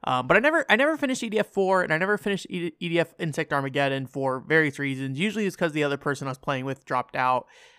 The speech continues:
um, uh, earlier on. E D F Insect Armageddon I actually played on PlayStation Now, and, uh, in order to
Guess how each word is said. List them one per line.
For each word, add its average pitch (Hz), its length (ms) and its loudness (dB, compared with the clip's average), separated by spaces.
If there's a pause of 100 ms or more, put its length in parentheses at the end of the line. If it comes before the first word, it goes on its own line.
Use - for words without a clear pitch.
(160)
um, 120 540 -2
uh, 120 260 -4
earlier 123 320 -4
on. 123 240 0
E 233 100 0
D 277 100 2
F 262 100 4
Insect 220 320 0
Armageddon 147 480 2
I 143 40 4
actually 147 220 -4
played 160 160 0
on 135 100 -2
PlayStation 135 480 -4
Now, 123 440 0 (340)
and, 135 760 4
uh, 127 400 2
in 139 140 -2
order 165 220 4
to 156 160 -4